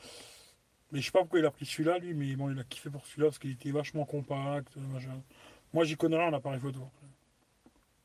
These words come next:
Euh, un prochain, Android.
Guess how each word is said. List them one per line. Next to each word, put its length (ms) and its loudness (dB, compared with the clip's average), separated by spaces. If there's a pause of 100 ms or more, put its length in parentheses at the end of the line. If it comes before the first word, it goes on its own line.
(1700)
Euh, 1700 -4
un 40 -6
prochain, 880 -6
Android. 1040 -4